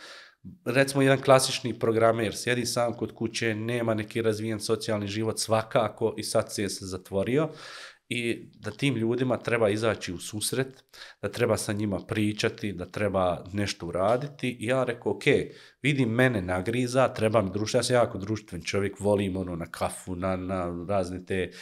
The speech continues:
događaje.” Rekao, „Hajde da napravim ono da se okupi nas pet, deset na Twitchu, da isprobam taj Twitch, nikad nisam bio gamer u tom smislu, nego hajmo na Twitch pa da isprobamo,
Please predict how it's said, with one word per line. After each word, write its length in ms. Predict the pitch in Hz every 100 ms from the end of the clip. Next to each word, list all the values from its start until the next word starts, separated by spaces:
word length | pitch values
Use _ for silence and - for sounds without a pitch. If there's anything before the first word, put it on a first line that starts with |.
| - -
događaje.” 640 | - 104 131 120 127 120 113 - - - - -
Rekao, 280 | 110 120 104
„Hajde 300 | 139 180 143
da 140 | 123
napravim 520 | 120 135 - 131 113
ono 180 | 113 107
da 80 | 95
se 160 | -
okupi 380 | 113 117 - 92
nas 380 | 87 98 82 -
pet, 260 | 120 98 87
deset 520 | 117 120 113 - -
na 120 | 95
Twitchu, 480 | - - 127 120 -
da 80 | 104
isprobam 480 | 117 - 110 98
taj 200 | 87 101
Twitch, 360 | - 131 131 -
nikad 260 | 104 - 98
nisam 320 | 104 - 107
bio 300 | 104 113 98
gamer 480 | 95 110 110 113 101
u 80 | -
tom 200 | 107 98
smislu, 480 | - 101 110 - 101
nego 280 | 92 101
hajmo 260 | 104 117 110
na 120 | 90
Twitch 440 | - - 143 - -
pa 100 | 90
da 80 |
isprobamo, 720 | 101 127 170 170 143 131 123